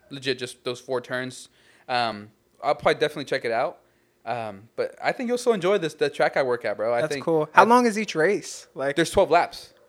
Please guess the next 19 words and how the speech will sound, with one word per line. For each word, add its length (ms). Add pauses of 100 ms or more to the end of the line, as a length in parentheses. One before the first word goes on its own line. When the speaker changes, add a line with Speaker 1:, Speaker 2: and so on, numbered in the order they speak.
Speaker 1:
Twelve 180
Speaker 2:
Oh, 40
Speaker 1:
laps. 200
Speaker 2:
okay. 240
Speaker 1:
Twelve 220
laps. 200
So 80
it's 80
pre-, 120
it's, 160
it's 180
pretty 160
long. 360 (120)
Speaker 2:
So 100
you 100
get 80
Speaker 1:
Um, 80
Speaker 2:
tired, 320
huh? 220